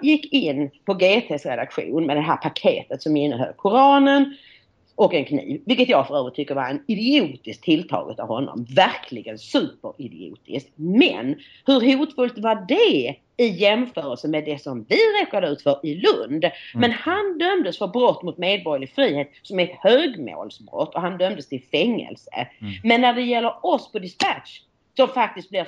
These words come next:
Speaker 1: fysiskt knuffade, hotade och spottade på och bortjagade, då är det,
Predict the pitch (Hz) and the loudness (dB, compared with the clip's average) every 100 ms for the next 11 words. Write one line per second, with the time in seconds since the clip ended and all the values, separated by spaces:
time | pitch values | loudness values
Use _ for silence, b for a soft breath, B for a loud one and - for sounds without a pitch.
0 | - 214 - 202 _ - 240 262 339 - | -6 -10 -10 -16 _ -6 -4 -4 -6 -8
1 | 151 143 147 - 262 320 - 127 113 _ | -8 -6 -8 -4 -4 -6 -8 -8 -10 _
2 | 226 302 - 120 - - - - 170 - | 0 0 -2 -8 -8 -12 -8 -6 -6 2
3 | 277 147 - - 120 104 85 85 113 b | 2 2 0 -4 -2 -4 -8 -12 -14 b
4 | b 262 339 160 160 | b 6 6 4 0